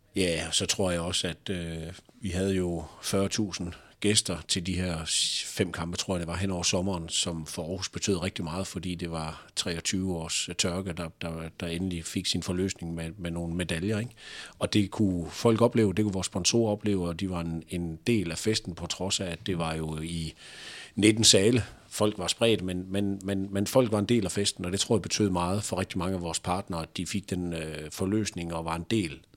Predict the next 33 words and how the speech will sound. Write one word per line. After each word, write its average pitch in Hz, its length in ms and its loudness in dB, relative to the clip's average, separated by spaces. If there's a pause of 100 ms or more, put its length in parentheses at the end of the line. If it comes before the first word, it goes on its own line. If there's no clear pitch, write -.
af, 80 360 -4
af 82 100 -6
den 92 160 -4
fest - 280 -4
hen 90 120 -4
over 82 160 -4
hele 90 160 -2
sommeren, 90 300 -2
hvor 80 100 -8
vi 76 60 -10
spillede 87 300 -6
rigtig 90 300 -8
godt 82 200 -6
i - 20 -4
øvrigt 82 320 -8 (300)
og 87 80 -2
var 85 60 -2
tæt 85 200 -2
på - 120 -8
sølv. 85 260 -2 (1300)
Og 117 100 4
så 135 80 10
er - 20 12
det 120 100 4
klart, - 460 2 (260)
så 95 520 4 (100)
lukkede 98 300 6
vi 92 80 2
ned 95 280 4
efter 82 580 -4
premierekampen 92 640 0
mod 90 120 2
Vejle. 82 340 -4